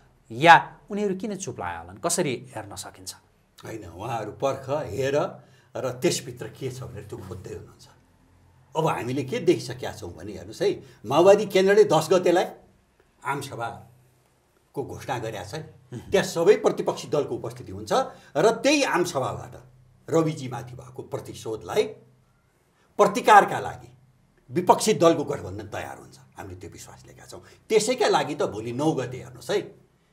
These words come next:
Speaker 2: भोलि नौ गतिको जुन विरोध प्रदर्शन हो, आज के विश्वास थियो भने न्यायालय यदि स्वतन्त्र छ भने आज रविजी छुट्नुहुन्छ भन्ने चाहिँ रासपाका पार्टी कार्यकर्ता र नेताहरूको आङ्कलन थियो।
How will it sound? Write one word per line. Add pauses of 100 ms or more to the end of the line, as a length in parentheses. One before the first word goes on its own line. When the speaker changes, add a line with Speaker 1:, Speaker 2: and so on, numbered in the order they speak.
(760)
Speaker 2:
भोलि
नौ
गतिको
जुन
विरोध
प्रदर्शन
हो,
आज (160)
के
विश्वास
थियो
भने (280)
न्यायालय
यदि
स्वतन्त्र
छ
भने (200)
आज
रविजी
छुट्नुहुन्छ
भन्ने
चाहिँ (260)
रासपाका
पार्टी (440)
कार्यकर्ता
र
नेताहरूको
आङ्कलन
थियो।